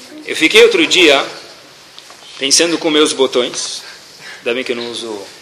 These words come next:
camiseta, porque tem bastante botão pra pensar. Eu fiquei pensando com meus botões o seguinte: como seria o nosso Shalom Bait se a gente pensasse um pouquinho mais, não no meu eu, abrisse um pouquinho mais a minha mão e inserisse nos meus pensamentos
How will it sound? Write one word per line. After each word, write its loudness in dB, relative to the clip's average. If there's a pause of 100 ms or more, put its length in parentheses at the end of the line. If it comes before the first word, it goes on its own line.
(120)
camiseta, -10
porque -20
tem -18
bastante -12
botão -12
pra -12
pensar. -14 (920)
Eu -10
fiquei -2
pensando 2
com 0
meus 0
botões -2
o -6
seguinte: -6
como 0
seria 0
o -4
nosso -8
Shalom -6
Bait -8 (1160)
se -8
a -4
gente -2
pensasse -2
um -12
pouquinho -8
mais, -6 (180)
não -6
no -8
meu -4
eu, 0
abrisse -6
um -10
pouquinho -12
mais -8
a -10
minha -12
mão -6 (580)
e -6
inserisse 0
nos -4
meus 0
pensamentos -2